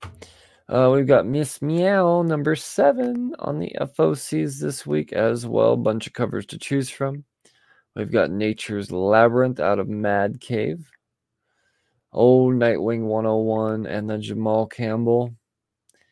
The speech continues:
He's a nice. He's a very nice. I like that. God, I love all these Nightwing covers. Did you see that acetate cover that came out for one hundred this week? Good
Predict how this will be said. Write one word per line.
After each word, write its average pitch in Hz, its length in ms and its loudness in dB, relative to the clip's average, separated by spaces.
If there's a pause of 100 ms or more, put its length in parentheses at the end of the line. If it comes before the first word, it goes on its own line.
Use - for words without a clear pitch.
(180)
He's 120 260 -6
a 110 60 -4
nice. - 760 -10 (500)
He's 110 260 -8
a 110 40 -4
very 92 300 2
nice. 87 720 -10 (1080)
I 50 80 -8
like 78 220 -4
that. 50 260 -2 (1700)
God, 113 220 -14
I 127 40 -12
love 151 260 -2
all 87 180 2
these - 180 -6
Nightwing 60 420 -8
covers. - 420 -8
Did 113 180 -4
you 180 220 2
see - 480 -2
that 220 280 8
acetate 202 640 4
cover 208 320 2
that 208 160 -2
came 196 280 -2
out 202 200 2
for 190 100 2
one 196 220 4
hundred 196 340 0
this 196 240 0
week? 196 380 0
Good 170 400 0